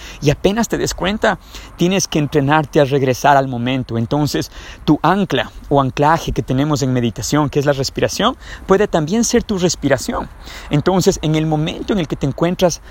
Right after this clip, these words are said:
colgado en el futuro y te das cuenta, empieza a respirar más profundo y consciente. Céntrate en tu respiración. Mira lo que tienes frente a ti. Quizá es tu familia cenando, ¿sí? Quizá es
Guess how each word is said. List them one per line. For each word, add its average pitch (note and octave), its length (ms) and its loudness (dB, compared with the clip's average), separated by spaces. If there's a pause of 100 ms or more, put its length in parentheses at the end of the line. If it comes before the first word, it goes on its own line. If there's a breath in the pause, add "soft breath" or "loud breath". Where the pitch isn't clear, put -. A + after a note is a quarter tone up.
(280 loud breath)
colgado D#3+ 440 4
en E3+ 100 2
el C3+ 80 0
futuro A#3 480 0 (920)
y F3 100 2
te D#3+ 100 4
das D#3+ 180 2
cuenta, F#3 460 0 (480 loud breath)
empieza F3 540 2
a E3 40 4
respirar C#3+ 560 0
más C#3+ 240 0
profundo C#3 460 0
y A#2+ 40 0
consciente. B2 640 -2 (340 loud breath)
Céntrate F3+ 640 0
en E3 100 0
tu D3+ 120 -4
respiración. C3+ 800 0 (240 loud breath)
Mira F#3 340 4
lo F3+ 140 2
que - 140 -4
tienes D#3+ 440 0
frente C#3 380 0
a B2 40 -4
ti. C3+ 280 -2 (380 loud breath)
Quizá - 280 2
es D3 140 2
tu F3+ 80 0
familia D3+ 520 0
cenando, C#3 540 0
¿sí? E3 240 -2
Quizá D#3+ 440 2
es D#3+ 220 0